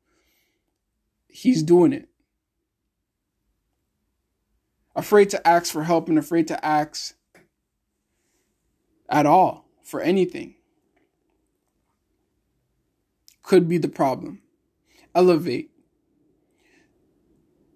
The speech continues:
God sends you a boat, and you could choose to continue to swim and struggle, or you could choose to take that boat and, and go further,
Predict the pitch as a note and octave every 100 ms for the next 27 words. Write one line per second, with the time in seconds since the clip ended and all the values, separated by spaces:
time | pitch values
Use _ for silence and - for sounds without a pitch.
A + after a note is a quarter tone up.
0 | _ _ _ _ _ - F3 F#3 - F3
1 | F3 E3 D#3+ C#3 D3 C3+ - _ _ _
2 | _ _ _ _ _ _ _ _ _ _
3 | _ _ _ _ _ _ - D3 F3+ F3+
4 | A3+ E3 D#3 D3+ - D3+ D3 E3+ E3+ D#3+
5 | D#3 F3 E3+ G3+ - _ _ _ _ _
6 | _ _ _ _ _ D3 D3+ - E3 F3
7 | G3 - _ _ _ _ _ _ - D#3+
8 | F3+ D#3+ - F3 E3+ E3+ D3+ D3+ C3 C3+
9 | B2 - _ _ _ _ _ _ _ _
10 | _ _ _ _ _ _ _ _ _ _
11 | _ _ C#3+ C#3+ C#3 D3 D3 C#3 D#3 D3
12 | C#3 - C#3+ C#3 A#2+ C#3+